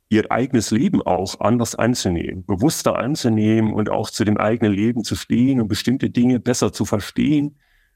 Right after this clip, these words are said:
Vielleicht, wo sie sich die Schuld auch selber zugerechnet haben, hier zu verstehen, dass es durchaus gesellschaftliche Mechanismen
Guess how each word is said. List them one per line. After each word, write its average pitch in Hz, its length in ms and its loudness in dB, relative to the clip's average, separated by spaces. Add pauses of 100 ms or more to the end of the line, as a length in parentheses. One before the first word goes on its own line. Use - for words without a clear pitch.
Vielleicht, 113 440 2
wo 117 160 4
sie 110 100 -2
sich 107 220 -2
die 101 100 2
Schuld 139 340 0
auch 110 200 0
selber 113 280 -2
zugerechnet 123 640 0
haben, 110 280 -2
hier 113 120 2
zu 113 140 0
verstehen, 113 640 0
dass 107 140 0
es 104 100 -12
durchaus 107 400 0
gesellschaftliche 110 640 0
Mechanismen 104 720 0